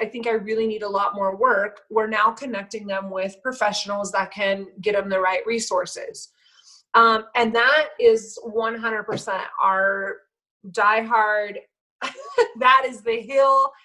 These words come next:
that I am gonna die on. These women deserve post-placement care. It is not about trying to bring down the man of adoption. I do not believe adoption's going anywhere. Um, I think it's always gonna be here, and it's always gonna be, um,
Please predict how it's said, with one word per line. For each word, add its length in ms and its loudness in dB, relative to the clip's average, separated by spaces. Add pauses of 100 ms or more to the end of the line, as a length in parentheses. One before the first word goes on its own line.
(140)
that 140 -8
I 180 2
am 180 -10
gonna 260 -8
die 340 -2
on. 200 -12
These 280 -8
women 280 -6
deserve 340 -8
post-placement 580 -6
care. 240 -6 (440)
It 160 2
is 180 2
not 340 4
about 600 4 (1600)
trying 240 -2
to 80 -4
bring 280 -6
down 280 -2
the 80 -8
man 280 -6
of 100 -12
adoption. 520 -4
I 160 -2
do 100 -8
not 220 -2
believe 240 -8
adoption's 460 -4
going 300 -6
anywhere. 420 -16 (640)
Um, 320 0
I 80 -2
think 200 -6
it's 120 -6
always 300 4
gonna 180 -6
be 180 -8
here, 200 -4
and 80 -2
it's 160 -6
always 320 6
gonna 240 -2
be, 480 -2 (160)
um, 760 0